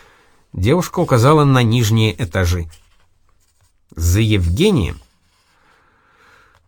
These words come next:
«Именно. Не могу понять, что он делает». «Всё просто. Он смотрит, не забрал ли кто его камеры. Думаю, готовится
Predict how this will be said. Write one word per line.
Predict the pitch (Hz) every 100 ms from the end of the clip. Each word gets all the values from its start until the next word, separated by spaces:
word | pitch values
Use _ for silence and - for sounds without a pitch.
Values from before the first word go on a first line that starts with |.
| _ _
«Именно. | 226 254 123 71 - - - - - -
Не | 98 127
могу | 156 185
понять, | - 165 190 202
что | - - 185
он | 180 165
делает». | 175 139 - - - - _ _ _ _ _ _ _ _ _ _ _ _ _ _ _ _
«Всё | - - 143
просто. | - 185 - - 60 - _ _ _ _ _ _ _ _ _
Он | 120 135
смотрит, | 127 160 196 - 175 - - -
не | 135 151
забрал | 131 131 143 196 175
ли | 165
кто | 160 - 175
его | 165 147 160
камеры. | 160 - 175 147 131 - - _ _ _ _ _ _ _
Думаю, | - 120 160 160
готовится | 127 117 151 143 135 147 135